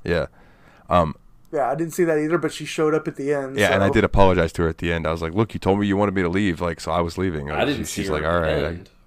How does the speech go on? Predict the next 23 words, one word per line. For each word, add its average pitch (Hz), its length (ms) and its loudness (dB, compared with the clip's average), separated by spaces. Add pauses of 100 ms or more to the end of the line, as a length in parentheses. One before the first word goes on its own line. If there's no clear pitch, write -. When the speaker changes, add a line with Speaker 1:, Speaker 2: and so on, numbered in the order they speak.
(240)
Speaker 1:
Oh, 98 140 6
Speaker 2:
Oh, 165 40 4
Speaker 1:
she 143 120 2
might 117 100 4
have 160 120 4
Speaker 2:
wow. - 60 4
Speaker 1:
died 95 180 6
in 82 40 -2
your 92 140 0
game. - 220 -2
<laughs> - 40 -8 (1080)
Like, - 200 -2
legit. 98 400 0 (280)
Speaker 2:
Whoops. 98 460 4 (220)
Speaker 1:
Uh, - 40 6
uh, 90 320 12 (1500)
were, 104 140 2 (720)
<laughs> - 0 -
were 98 300 2
you 117 180 4
approached 123 400 2
by 104 120 6
Butch? 104 400 4